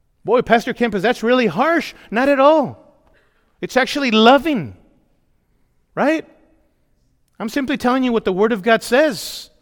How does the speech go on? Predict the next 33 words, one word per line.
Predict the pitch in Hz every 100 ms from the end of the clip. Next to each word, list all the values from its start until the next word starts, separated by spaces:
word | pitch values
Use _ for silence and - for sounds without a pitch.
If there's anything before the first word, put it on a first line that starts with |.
| _ _
for | - - 240 254
your | 240
good, | 170 202 254 254 143 117 - _ _ _ _ _ _
for | _ 226
your | 220 226
good, | 156 240 247 120 - -
because | - 220 170
you | 185
don't | 143 240 285
want | 285 294
to |
be | 247
the | 269 277
person | 226 220 - 202 226 208 _ _ _ _ _ _
who | 196
stands | - 220 262 226
before | 247 294 294
God | 185 208 202
someday | 220 196 185 185 208 - - -
and | 185 208
he |
says, | 208 202
"I | 180 202
never | 202 220 214 254
knew | 226 226 247
you. | 202 190 190
Depart | 147 190 - 208 262 -
from | 254
me, | 214
you | 185 185
worker | 160 196 196 202
of | 196 160
lawlessness. | 160 156 151 139 - 131 107 - -